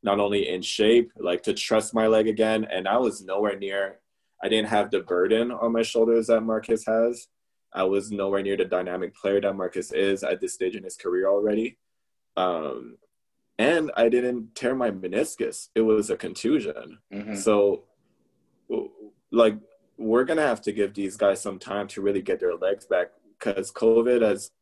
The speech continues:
Speaker 1: altered the way that they've had to operate. This is not a regular off season, like I mentioned before. And especially for a guy coming off an injury, what you need is the reps. And until he gets the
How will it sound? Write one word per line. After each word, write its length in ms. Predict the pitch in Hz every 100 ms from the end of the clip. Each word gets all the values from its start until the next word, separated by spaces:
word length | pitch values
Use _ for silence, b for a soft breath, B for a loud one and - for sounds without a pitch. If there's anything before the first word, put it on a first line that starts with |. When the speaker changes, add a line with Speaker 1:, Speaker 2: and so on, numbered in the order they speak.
| _ -
Speaker 1:
altered 460 | 190 101 - 104 104
the 180 | 98
way 400 | 92 95 95 95 -
that 320 | - - - 98
they've 160 | 98
had 140 | 95 92
to 80 | -
operate. 520 | 90 - 123 151 -
This 140 | 107
is 120 | 110 107
not 140 | 95
a 60 | 90
regular 360 | 95 95 92
off 200 | 87 95
season, 260 | 113 113 123
like 180 | 98 -
I 60 |
mentioned 360 | 90 90 95 92
before. 480 | - - 98 131 - _ _ _ _ -
And 120 | 101
especially 280 | 98 139 151
for 120 | - 117
a 40 |
guy 120 | 113
coming 240 | 107 107 98
off 100 | 82
an 80 |
injury, 380 | 95 110 98 92 -
what 180 | 104 110
you 140 | 110
need 320 | 98 110 147
is 160 | 113 -
the 100 | 80
reps. 560 | 82 87 - - - _ _ -
And 120 | 101
until 220 | 98 113
he 140 | 135 123
gets 340 | 104 101 -
the 280 | 98 87